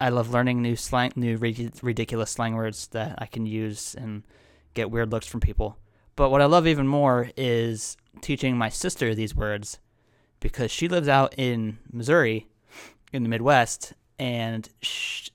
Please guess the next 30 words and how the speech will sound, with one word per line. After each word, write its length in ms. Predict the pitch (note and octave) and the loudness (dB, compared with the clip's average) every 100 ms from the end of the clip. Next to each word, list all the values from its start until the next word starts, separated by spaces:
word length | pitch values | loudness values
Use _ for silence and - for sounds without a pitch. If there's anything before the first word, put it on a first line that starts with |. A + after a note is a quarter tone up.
| - | -8
it 160 | C#3 - | -8 -2
takes 500 | D#3+ F3 - - - - | -2 -2 -6 -8 -8 -4
a 80 | |
while 520 | C3+ A#2 A#2+ A#2+ B2 - | 2 4 4 2 0 -6
f-, 340 | - - - - _ | -14 -12 -12 -14 _
for 260 | - - B2+ | -14 -6 -6
slang 420 | - C3 C3 C3+ | -2 0 0 0
to 160 | - A#2+ | -4 -4
get 140 | A#2 | 0
out 180 | A#2 B2 | 0 0
there. 260 | E3 F#3 F#3 _ _ _ _ _ _ _ | -2 -2 -6 _ _ _ _ _ _ _
Uh, 200 | B2 A#2 | 0 2
I 80 | B2+ | 0
feel 220 | - D3+ | -2 0
like 380 | D3 C3+ - - _ _ _ - | 2 0 -4 -20 _ _ _ -12
since 240 | C3+ C3 | -8 -2
I 100 | B2+ | 0
live, 480 | C3 C3+ B2+ C3 _ _ _ _ _ _ _ _ | 4 2 2 -8 _ _ _ _ _ _ _ _
like, 200 | B2+ A#2 | -10 -4
on 160 | A#2+ A#2 | -4 -2
the 220 | - - | -4 -8
eastern, 680 | - C3+ B2+ B2+ B2+ C3+ - B2 | -6 0 0 2 0 -4 -8 -8
on 100 | A#2 | -6
the 140 | A#2+ | -6
east, 240 | A2+ - - | -8 -12 -10
east 240 | C#3 C3 - | -10 -10 -2
coast, 520 | C3+ C3+ - - - _ _ - - _ | 0 0 -2 -12 -16 _ _ -20 -20 _
basically, 560 | C#3 C3 - D3 C#3+ - _ _ _ _ _ _ - | -4 -4 -4 -2 -2 -6 _ _ _ _ _ _ -2
uh, 380 | B2+ B2 B2+ - - _ _ _ _ _ _ _ _ _ _ | 2 2 2 -2 -10 _ _ _ _ _ _ _ _ _ _
like, 240 | C3 A#2+ | -6 -6